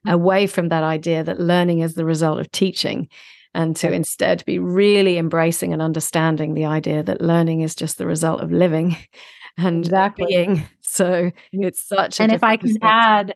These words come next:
Speaker 2: if I can add there too, just to relieve some of that fear, having been an <laughs> educator in that world, first of all,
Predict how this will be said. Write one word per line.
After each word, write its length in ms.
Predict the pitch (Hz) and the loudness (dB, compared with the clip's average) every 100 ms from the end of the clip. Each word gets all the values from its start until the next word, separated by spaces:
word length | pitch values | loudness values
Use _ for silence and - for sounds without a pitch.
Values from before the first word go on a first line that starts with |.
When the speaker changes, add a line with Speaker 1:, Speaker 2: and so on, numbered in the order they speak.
| - | -4
Speaker 2:
if 120 | 208 | 0
I 120 | 214 | 2
can 160 | 214 196 | 2 0
add 300 | 185 202 175 | 2 2 2
there 160 | 190 | -2
too, 260 | 180 214 196 | 0 0 0
just 280 | 180 185 - | 0 -4 -4
to 120 | 190 | -4
relieve 500 | 165 160 180 196 175 | -2 0 0 0 0
some 180 | - 175 | -2 -2
of 140 | 170 | 0
that 220 | 156 147 - | 0 -2 -2
fear, 500 | 202 208 160 147 143 - _ _ _ - | -2 0 0 -4 -8 -16 _ _ _ -12
having 520 | - 180 180 180 170 | -2 0 2 0 0
been 200 | 170 185 | 0 0
an 120 | 180 | -2
<laughs> 120 | - | -6
educator 680 | 175 185 - 233 226 220 170 | -6 -6 0 0 2 2 0
in 220 | 180 190 185 | -2 -2 0
that 240 | 175 175 | -2 -2
world, 460 | 175 202 190 170 - - - _ _ _ | -2 0 0 -2 -6 -18 -20 _ _ _
first 320 | 202 233 - | -2 -2 -2
of 100 | 185 | -6
all, 380 | 175 160 165 208 | -2 -2 -4 -6